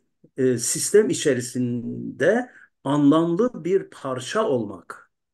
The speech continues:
Bu bizi sürekli değişime ve daima iyiye, güzele, salaha doğru gelişime götürür.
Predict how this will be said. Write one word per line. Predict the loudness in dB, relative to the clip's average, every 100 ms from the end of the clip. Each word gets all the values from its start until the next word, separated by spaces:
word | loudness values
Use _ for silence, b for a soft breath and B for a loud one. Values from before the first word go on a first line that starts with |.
| _ _ _ _ _ _ _ _
Bu | 0 4 4 4
bizi | 0 4 2 2 -6
sürekli | -12 0 4 4 2 4 6 4 -2 _ _ _ 2
değişime | 4 4 2 0 2 2
ve | -2 0
daima | 2 6 6 4 0 -2 -8 _ _
iyiye, | -6 -4 0 2
güzele, | 2 -4 0 0 0 -4
salaha | -6 -4 -2 -2 -2 -2
doğru | -2 0 -2 -4 b b -2
gelişime | 0 2 0 2 0
götürür. | 0 -4 -8 -16 -20